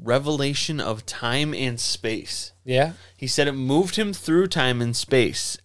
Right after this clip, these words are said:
Speaker 1: and he could see everything and anything that was or will be. And
Speaker 2: Oh.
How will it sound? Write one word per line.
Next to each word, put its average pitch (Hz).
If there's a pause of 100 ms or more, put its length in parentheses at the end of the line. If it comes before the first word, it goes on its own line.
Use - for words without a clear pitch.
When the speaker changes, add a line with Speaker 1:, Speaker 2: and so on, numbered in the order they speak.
Speaker 1:
and 113
he 120
could 117
see -
everything 143
and -
anything 107 (540)
that 107
was 123 (460)
or 113
will 110
be. 98 (960)
And 107
Speaker 2:
Oh. 110